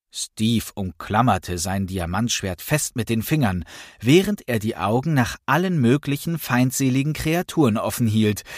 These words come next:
die womöglich in der Dunkelheit lauerten. Henry und Max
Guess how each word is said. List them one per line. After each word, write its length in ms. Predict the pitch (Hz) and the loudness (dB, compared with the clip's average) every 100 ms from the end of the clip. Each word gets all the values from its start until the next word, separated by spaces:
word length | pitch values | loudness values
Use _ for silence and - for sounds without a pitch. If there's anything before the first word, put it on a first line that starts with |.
| - - | -16 -2
die 180 | 110 98 | 0 0
womöglich 720 | 92 85 110 123 98 98 - | -4 0 2 2 -2 -8 -4
in 160 | 120 | -2
der 140 | 113 139 | -2 -2
Dunkelheit 640 | 151 156 107 90 107 110 | -4 -4 -4 -2 -4 -4
lauerten. 560 | 92 110 113 - 113 107 _ _ _ _ _ _ _ _ _ _ | -6 -4 -4 -4 -4 -4 _ _ _ _ _ _ _ _ _ _
Henry 460 | - 117 135 113 110 | -4 0 0 2 0
und 140 | 104 | 0
Max 380 | 104 113 - - | 0 0 0 -10